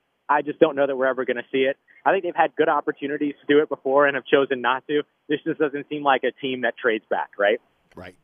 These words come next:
Speaker 1: So I think you're trying to find a way to add that and then maybe, you know, leverage some of the assets from next year, potentially
Speaker 2: Yeah.
Speaker 1: even players, depending upon what's gonna happen with guys like, you know, um,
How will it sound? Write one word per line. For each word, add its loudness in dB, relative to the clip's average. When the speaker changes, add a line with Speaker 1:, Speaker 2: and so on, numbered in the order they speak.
Speaker 1:
So 6
I 2
think 0
you're 4
trying 2
to 2
find 0
a -4
way 0
to -2
add -2
that -2
and 0
then 0
maybe, 2
you 0
know, 4
leverage 2
some -4
of -2
the 0
assets 2
from -6
next -2
year, 2
potentially 0
Speaker 2:
Yeah. 2
Speaker 1:
even -6
players, 2
depending -6
upon -4
what's -6
gonna -6
happen -4
with -6
guys 0
like, 0
you -12
know, -8
um, 4